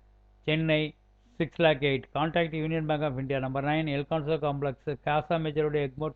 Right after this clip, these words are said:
Chennai six lakh eight. Phone zero double four two eight one nine,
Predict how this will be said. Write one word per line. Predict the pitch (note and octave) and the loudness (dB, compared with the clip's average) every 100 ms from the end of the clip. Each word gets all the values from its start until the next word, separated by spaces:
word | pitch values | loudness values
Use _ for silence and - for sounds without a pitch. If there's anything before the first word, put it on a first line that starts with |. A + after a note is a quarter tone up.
| - | -6
Chennai | D3 D3+ C#3 | -4 -4 -6
six | D3 - | -10 -4
lakh | D#3+ D3+ - | -2 -2 -2
eight. | C#3+ C#3+ C3+ | -4 -4 -8
Phone | D3+ D#3+ C#3+ | -4 -4 -2
zero | D#3 D3 | -2 0
double | C#3 C#3 B2+ | -2 -4 -6
four | C#3 A#2+ _ _ _ _ _ - | -6 -8 _ _ _ _ _ 2
two | F3+ | 6
eight | F#3+ F3+ F3 | 8 8 6
one | E3 D#3 | 2 0
nine, | D#3 E3 | 0 0